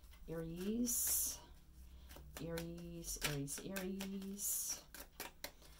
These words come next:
What is this new idea about for Aries? Queen of Swords. So this is always reminds me of divine energy, divine intervention, bringing truth and clarity.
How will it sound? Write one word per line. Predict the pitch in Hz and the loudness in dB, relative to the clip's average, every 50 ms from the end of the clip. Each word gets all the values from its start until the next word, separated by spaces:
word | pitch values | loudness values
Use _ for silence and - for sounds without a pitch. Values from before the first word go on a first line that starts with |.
| - - | -4 2
What | 196 185 | 2 4
is | 180 180 175 | 4 4 4
this | 165 147 - - | 4 4 4 2
new | 185 180 175 | 2 2 4
idea | - 151 165 165 - 185 185 202 208 208 208 - | 6 6 6 4 4 4 6 8 10 10 8 8
about | 175 - 196 185 190 - - - | 6 4 6 6 6 4 2 -2
for | - 180 156 147 - - - 196 | -2 0 0 0 0 0 0 0
Aries? | 202 196 190 196 202 196 196 196 196 - - - - - - - - - - - - - - - - - - - - - - - - - - - - - | 0 2 2 2 2 2 0 0 2 2 4 4 4 2 0 -2 -4 -8 -12 -16 -16 -16 -16 -16 -14 -14 -14 -14 -14 -14 -12 -12 -12 -12 -12 -14 -8 0
Queen | - 208 190 180 | 2 4 4 6
of | 180 - | 8 8
Swords. | - 226 226 226 185 151 151 - | 10 12 12 12 12 10 10 10
So | - - 190 190 | 12 12 12 12
this | 190 262 269 - | 12 10 10 10
is | 359 - - - - - - - - - - - | 10 10 10 10 8 6 2 -8 -16 -6 6 12
always | 202 220 240 247 220 196 | 12 12 12 12 12 12
reminds | 202 202 190 190 185 180 190 190 - 185 | 10 8 8 8 8 8 8 8 6 6
me | 190 185 175 - | 6 4 4 4
of | - 151 160 165 160 151 - - | 6 6 6 6 4 2 2 4
divine | - 160 151 156 147 151 156 - | 4 6 8 8 8 8 8 6
energy, | - 151 165 165 - 208 233 247 254 - - - - - - - | 6 4 4 6 8 10 10 10 8 4 -10 -14 -18 -16 -12 -2
divine | - 160 156 151 151 147 | 4 6 8 8 8 6
intervention, | - 151 147 - 156 165 196 202 202 - - 226 220 214 202 | 4 2 0 0 4 6 6 6 6 6 8 8 10 8 8
bringing | - 175 160 151 151 151 | 8 8 8 8 8 6
truth | 151 - 202 180 180 | 6 4 4 2 4
and | - 160 147 | 4 2 4
clarity. | - - 202 208 214 214 220 214 214 214 | 6 8 10 10 10 10 8 6 4 2